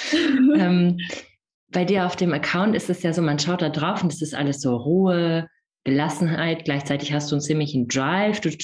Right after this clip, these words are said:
Speaker 2: postest ja immer auch aus dem Gym und so. Und, äh, gleichzeitig liest du viel. Du hast ja auch noch den Buchaccount, wo ich auch schon sehr viele Bücher von auch gelesen habe, was ich immer, ich finde, ich liebe Buchaccounts auf Instagram.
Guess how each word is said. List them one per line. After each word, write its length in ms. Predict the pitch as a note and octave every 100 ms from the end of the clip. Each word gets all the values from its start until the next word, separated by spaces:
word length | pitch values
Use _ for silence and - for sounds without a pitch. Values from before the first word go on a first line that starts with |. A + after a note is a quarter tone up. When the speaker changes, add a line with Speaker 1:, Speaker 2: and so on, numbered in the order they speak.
| - -
Speaker 2:
postest 360 | D3+ D3+ D3+
ja 100 | A#2+
immer 160 | D3 C3+
auch 100 | -
aus 200 | - -
dem 180 | A#2 B2+
Gym 400 | - A3+ G#3+ G3
und 200 | F3 F#3
so. 400 | - E3+ E3+ E3+ - - - _
Und, 420 | D#3 D3 D3+ D3+ -
äh, 140 | -
gleichzeitig 800 | D#3 C#3+ C#3+ C#3 C#3 B2+ C3+ - _ - _
liest 320 | A3 B3 -
du 40 | G#3+
viel. 220 | - G3+
Du 100 | F3+
hast 160 | E3+ D#3
ja 80 |
auch 60 | C#3
noch 160 | C#3+ D3
den 160 | D3
Buchaccount, 600 | D3+ G3+ C3 - E3+ F3 C3
wo 220 | A#2+ A2+
ich 120 | -
auch 300 | B2+ C3+ -
schon 300 | - - -
sehr 160 | F#3 -
viele 160 | B3
Bücher 240 | A3+ A#3 G#3+
von 220 | G3 F3
auch 180 | - -
gelesen 460 | C#4+ A#3 A3 A3+ G3+
habe, 320 | G3 G#3 E3+
was 160 | F3+
ich 100 | G3
immer, 240 | - F3 E3
ich 120 | D#3
finde, 200 | - E3
ich 240 | E3 - -
liebe 400 | D#3+ E3+ A3+ F#3
Buchaccounts 600 | D#3 A#3+ - E3 D3+ D3+
auf 140 | -
Instagram. 680 | D3+ F3+ - C#3 - C3 F3+